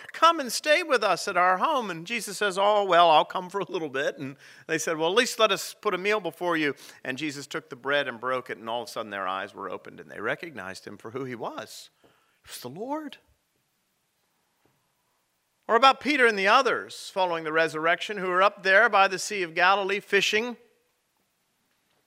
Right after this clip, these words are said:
And they see this shadowy figure on the, on the, on the shoreline. They could see a smoking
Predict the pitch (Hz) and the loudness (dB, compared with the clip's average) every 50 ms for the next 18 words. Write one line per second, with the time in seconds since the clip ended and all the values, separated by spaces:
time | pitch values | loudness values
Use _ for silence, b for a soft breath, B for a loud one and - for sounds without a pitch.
0 | _ _ _ _ _ _ _ _ _ _ _ _ _ _ _ _ _ _ _ - | _ _ _ _ _ _ _ _ _ _ _ _ _ _ _ _ _ _ _ -12
1 | - 147 160 190 180 - 185 185 202 202 - - - 226 214 226 233 226 220 208 | -6 -4 -2 -2 -2 0 0 0 0 -2 -2 0 2 4 4 4 4 4 2 0
2 | 196 - - 240 240 190 185 165 143 139 143 151 151 151 147 143 _ _ _ _ | 0 0 -2 -2 -2 -2 -2 -2 0 0 0 -2 -4 -6 -10 -12 _ _ _ _
3 | _ _ _ _ - 170 170 180 170 - - - - 180 190 190 180 - - 277 | _ _ _ _ -6 -4 -4 -4 -6 -6 -8 -6 -6 -6 -4 -4 -4 -4 -2 0
4 | 277 254 233 208 165 131 113 98 87 85 85 - _ _ _ _ _ _ - 190 | 2 2 4 4 4 2 2 0 -2 -6 -12 -18 _ _ _ _ _ _ -14 -12
5 | 185 208 180 - - - 254 240 214 185 - - - 214 220 220 220 220 214 202 | -12 -12 -12 -10 -8 -8 -6 -6 -6 -6 -6 -8 -6 -4 -4 -4 -4 -4 -6 -8
6 | 190 170 | -8 -10